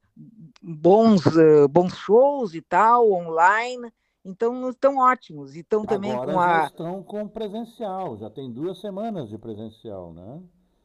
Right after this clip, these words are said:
Speaker 1: Exatamente, aham. E também fazem aquelas, ah, aqueles, eh, eh, aquelas, aqueles pratos que eles vendem ótimos, né? Então, eu acho que eles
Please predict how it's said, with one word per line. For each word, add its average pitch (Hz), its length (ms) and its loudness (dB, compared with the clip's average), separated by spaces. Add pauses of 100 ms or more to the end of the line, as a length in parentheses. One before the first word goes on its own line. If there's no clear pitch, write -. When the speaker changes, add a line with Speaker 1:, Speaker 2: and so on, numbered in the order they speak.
Speaker 1:
Exatamente, 214 960 -2
aham. 175 360 -2
E 240 60 -6
também 226 300 -4
fazem 214 480 -2 (260)
aquelas, 185 460 2
ah, 156 260 4
aqueles, 151 540 -6
eh, 139 320 -4 (240)
eh, 120 300 -10
aquelas, 151 640 2
aqueles 180 320 0
pratos 196 560 2
que - 100 -2
eles 160 200 -2
vendem 202 480 0
ótimos, 170 600 2
né? 175 260 2 (380)
Então, 247 240 6
eu 269 100 6
acho 262 180 6
que - 80 -4
eles 254 140 -2